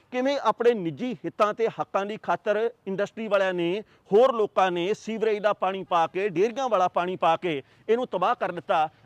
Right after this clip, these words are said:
ਆ ਜਾਓ ਆਪਾਂ ਇਹਨਾਂ ਗੱਲਾਂ ਦੇ ਉੱਤੇ ਜਾਗਣਾ ਸ਼ੁਰੂ ਕਰੀਏ। ਜਿਹੜੇ ਵੀ ਲੋਕ ਚੰਗਾ ਕੰਮ ਕਰਦੇ ਆ ਉਹਨਾਂ ਨੂੰ ਐਪਰੀਸ਼ੀਏਟ ਕਰਿਆ ਕਰੀਏ। ਹਾਂ, ਜਦੋਂ ਉਹ ਕੋਈ ਨਾ ਕੋਈ ਗਲਤ ਕੰਮ ਕਰਨਗੇ ਉਦੋਂ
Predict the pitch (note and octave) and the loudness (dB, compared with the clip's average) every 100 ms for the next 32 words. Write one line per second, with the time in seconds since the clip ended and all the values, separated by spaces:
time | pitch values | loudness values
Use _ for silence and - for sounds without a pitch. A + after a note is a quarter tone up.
0 | - F#3 A3 A3 A#3 A3+ G#3+ A3+ F3+ F3 | 0 0 2 0 2 0 0 -4 -4 -4
1 | F3 F#3+ G3 A3 F3 D#3 B2+ D#3+ F#3 G#3+ | -2 -4 -4 -4 -4 -4 -4 -2 -4 -4
2 | A#3+ A#3 G3+ A3 A3+ _ _ - C3+ A3+ | -4 -2 -2 -2 -4 _ _ -12 -2 0
3 | D4 C#4+ B3 A#3 G#3+ G#3 G#3 G#3 G#3 G#3 | 0 -2 0 0 0 -4 -2 0 -2 -2
4 | G3 F3 G3+ G3+ G3+ G3 G#3 - E3+ F#3+ | -4 -2 -2 0 -2 -4 -6 -4 -6 -4
5 | F#3+ G3+ A3 - G3+ G3+ A3 G#3+ A3+ - | -6 -6 -4 -2 0 0 -2 -2 -4 -6
6 | _ A3+ C#4+ F3+ - - C3 G#3+ C#4+ C4+ | _ 0 0 0 -6 -8 -2 0 0 -2
7 | C4+ A#3+ A#3+ B3 A#3+ F3 A3 B3+ C4+ A3 | -2 0 0 0 -4 0 0 0 -4 -4
8 | G#3 A3 B3 G3+ C#3 _ _ A#3 A#3 C4 | 0 0 0 -4 -6 _ _ 4 4 4